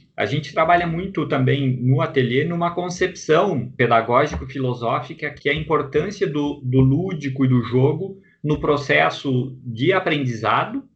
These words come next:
né? Dos conteúdos, né? Dos componentes e também dos processos de socialização, porque o jogo ele possibilita essa interação com o outro de uma maneira que às vezes a gente não faz apenas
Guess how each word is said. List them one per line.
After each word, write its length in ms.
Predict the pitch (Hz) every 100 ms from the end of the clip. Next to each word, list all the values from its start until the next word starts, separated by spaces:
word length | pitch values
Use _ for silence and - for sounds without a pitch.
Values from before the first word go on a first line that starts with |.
| _
né? 380 | 104 104 113 226 - _ -
Dos 200 | 107 -
conteúdos, 960 | 117 110 107 104 131 202 190 135 104 107
né? 160 | 110
Dos 140 | 117 -
componentes 760 | 113 110 104 117 190 196 - - - _
e 140 | 175 -
também 340 | 190 180 196
dos 160 | 190 190
processos 580 | 190 180 180 175 -
de 140 | 156 156
socialização, 1080 | - 185 190 190 180 170 170 - 151 160 - _ _ -
porque 200 | 131 143
o 80 | 127
jogo 300 | 127 185 185
ele 120 | 165
possibilita 720 | 156 135 147 135 135 202 190
essa 160 | 160 156
interação 600 | 135 143 135 131 139 135
com 180 | 135 120
o 60 |
outro 400 | 127 175 180 139
de 100 | 123
uma 160 | 135 139
maneira 380 | 143 131 156 175
que 140 | 175
às 100 | 151
vezes 240 | 151 160
a 40 | 170
gente 280 | 175 170 180
não 140 | 175
faz 320 | 185 196 208
apenas 520 | 175 160 165 175 175